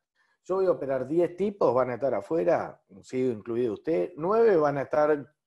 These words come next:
chocho de la vida. Usted va a ver borroso seguramente, pero por ahí le estoy dando chance a esa córnea. Ahora, si yo lo operé con tres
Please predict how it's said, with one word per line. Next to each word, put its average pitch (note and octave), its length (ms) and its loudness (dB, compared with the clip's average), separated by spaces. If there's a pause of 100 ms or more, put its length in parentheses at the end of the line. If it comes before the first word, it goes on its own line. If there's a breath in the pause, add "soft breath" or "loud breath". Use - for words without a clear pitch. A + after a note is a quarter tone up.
chocho F3+ 360 0
de C#3 140 2
la B2 140 0
vida. F#2 380 -8 (240 soft breath)
Usted F3 320 -2
va F3+ 80 4
a D#3 40 2
ver C3+ 200 2
borroso C3 400 0
seguramente, F#2+ 840 -10 (320 loud breath)
pero D3 240 0
por F3 160 -2
ahí D#3 100 0
le D#3+ 100 -6
estoy C#3+ 180 -10
dando C#3 260 -8
chance C#3+ 380 -8
a - 20 -4
esa G#2 240 -12
córnea. - 500 -16 (280)
Ahora, C3 200 -4
si - 140 -18
yo C#3+ 140 -10
lo D#3 80 0
operé D#3 280 -2
con B2 160 -8
tres C#3 220 -10